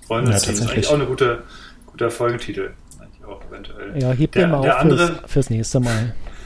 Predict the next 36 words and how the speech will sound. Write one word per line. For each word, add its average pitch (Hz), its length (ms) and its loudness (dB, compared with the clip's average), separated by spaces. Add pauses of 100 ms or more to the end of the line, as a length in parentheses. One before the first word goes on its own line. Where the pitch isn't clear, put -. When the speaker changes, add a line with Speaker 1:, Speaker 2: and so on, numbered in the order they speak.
(280)
Speaker 1:
Wie 117 160 -8
war, 135 240 2
wie 135 80 -4
war 143 100 2
der 131 160 2
andere? 151 240 2 (100)
<laughs> - 100 -8
Speaker 3:
Wir 135 120 4
haben 156 120 2
doch 160 160 2
jetzt 156 220 2
schon 151 220 0
einen 147 140 2
supergeilen 143 560 0
Titel. 165 500 0
Den 135 240 -2
haben 147 120 0
wir 151 120 0
auch, 156 260 0
äh, 143 100 0
übrigens. 135 500 -2 (160)
Warum 143 160 2
hast 190 180 2
denn 214 80 2
du 175 60 2
den 160 140 2
nicht 143 140 -2
eingetragen? 160 580 -2 (340)
Speaker 1:
Ich 143 160 -2
hab 190 100 0
den 156 120 0
eingetragen. 110 460 -6 (540)
Speaker 3:
Aber 120 140 2
nicht 123 140 -2
im 123 80 0
Paper. 123 400 0